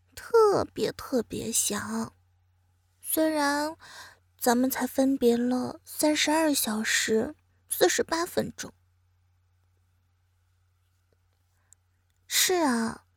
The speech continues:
一日不见，如隔一年嘛。你怎么给我打电话了呀？你今天不是要加班吗？你刚升职为项目组长，偷懒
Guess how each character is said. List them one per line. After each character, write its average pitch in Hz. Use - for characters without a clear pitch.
一 285
日 311
不 294
见， 285
如 339
隔 370
一 403
年 269
嘛。 330
你 233
怎 233
么 226
给 262
我 277
打 233
电 269
话 381
了 381
呀？ 339
你 285
今 330
天 381
不 330
是 339
要 349
加 330
班 349
吗？ 330
你 214
刚 302
升 320
职 311
为 262
项 302
目 277
组 240
长， 214
偷 -
懒 220